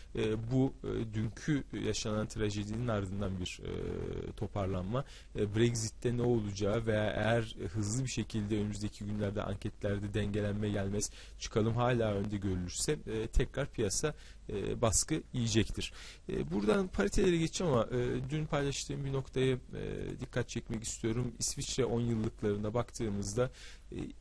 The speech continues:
eksi, pardon, otuz yıllıkları ilk kez eksiye geçen, e, tahviller oldu. Tabii burada,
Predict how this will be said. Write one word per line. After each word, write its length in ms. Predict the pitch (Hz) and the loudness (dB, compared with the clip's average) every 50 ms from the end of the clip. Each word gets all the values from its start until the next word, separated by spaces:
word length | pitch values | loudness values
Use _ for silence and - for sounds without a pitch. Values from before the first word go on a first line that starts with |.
| - - - | -14 -2 0
eksi, 380 | 127 - - - - - 139 - | 0 2 6 6 8 8 8 6
pardon, 360 | - - 131 117 95 107 98 | 6 6 6 6 6 4 2
otuz 380 | 104 101 - - 123 113 110 | 0 -2 -2 -2 -2 0 0
yıllıkları 440 | 104 101 104 - - - 107 110 131 | 0 0 0 -2 -2 -2 -2 -2 0
ilk 260 | 127 - 156 131 - | 0 -2 -2 -4 0
kez 280 | - 131 143 143 - - | 0 2 2 2 0 -2
eksiye 420 | - - - - - - 120 113 | -2 -2 -2 0 2 4 4 4
geçen, 380 | 110 104 98 - - 143 135 139 - - - - | 4 4 2 2 0 0 0 -2 -4 -8 -10 -8
e, 360 | 110 101 101 98 95 101 107 - | -6 -4 -4 -2 -2 -4 0 2
tahviller 500 | - 123 110 104 - 113 107 110 104 95 | 2 2 2 2 -2 0 2 2 2 4
oldu. 260 | 98 92 92 107 - - | 2 2 0 -2 -4 -4
Tabii 180 | 160 156 143 131 139 160 | -2 -2 -2 -2 -4 -4
burada, 240 | 160 156 165 165 156 | -2 2 2 2 2